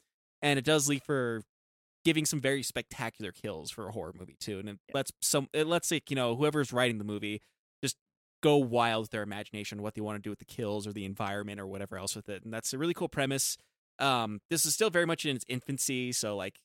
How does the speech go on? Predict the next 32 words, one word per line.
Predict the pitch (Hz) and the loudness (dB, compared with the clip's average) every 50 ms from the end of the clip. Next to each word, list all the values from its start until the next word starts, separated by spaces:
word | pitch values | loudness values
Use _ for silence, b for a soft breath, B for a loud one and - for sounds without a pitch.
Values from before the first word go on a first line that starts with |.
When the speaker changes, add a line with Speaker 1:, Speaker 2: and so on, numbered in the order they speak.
| _ _ | _ _
Speaker 1:
it, | - 131 _ _ _ _ _ _ _ _ _ _ _ | -8 -8 _ _ _ _ _ _ _ _ _ _ _
it, | 151 147 143 - | 0 0 0 0
I | - 139 139 127 123 - _ | 0 0 0 0 -2 -4 _
would | 143 147 135 | -2 0 2
also | 117 131 - - 120 | 2 2 2 2 2
argue | 113 127 127 127 127 | 2 0 0 0 -2
it's | 120 - | -4 -2
one | 123 | -4
of | 120 | -4
those | 113 - | -4 -4
things | 120 117 107 | -4 -4 -4
that | 110 | -4
gets | 110 110 - | -6 -6 -8
better | _ _ 113 107 113 117 117 120 120 _ - | _ _ -4 -2 -2 -4 -4 -6 -8 _ -4
down | 110 110 107 | -4 -4 -4
the | 104 101 | -4 -6
line, | 101 101 101 104 104 101 107 113 110 | -6 -6 -4 -4 -4 -4 -6 -6 -6
but, | - 101 85 | -8 -8 -6
like, | 107 110 _ _ _ _ _ _ _ _ | -8 -10 _ _ _ _ _ _ _ _
they | - | 0
had | 151 156 185 180 170 | 4 4 4 4 4
the | 185 180 | 4 4
idea, | 170 143 - 139 131 135 131 | 4 4 2 2 2 2 4
they | 127 120 | 2 0
knew | 117 131 135 | 2 2 0
what | 131 - | 2 2
they | 127 | 2
wanted | 120 120 120 113 | 2 2 2 0
to | 113 101 | 0 -2
do | 113 104 | -2 -2
with | 107 104 101 - | -2 -2 -2 -2
it, | 113 113 - | -4 -4 -4